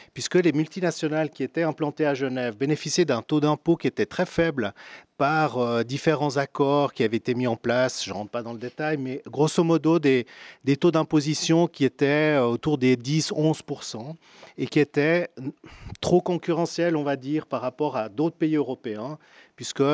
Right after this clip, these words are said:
les moins chers en Europe sont notamment l'Irlande, qui est autour des treize.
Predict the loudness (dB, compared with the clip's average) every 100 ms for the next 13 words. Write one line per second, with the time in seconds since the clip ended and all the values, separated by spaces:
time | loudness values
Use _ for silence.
0 | 2 -2 -2 0 2 2 2 2 0 0
1 | 0 -2 -2 -2 0 0 -2 -8 -6 -4
2 | -4 -4 -4 -6 -8 -8 -10 -4 -2 2
3 | 2 0 -2 -4 -2 -2 -4 -4 -6 -6
4 | -6 -4 -4 -6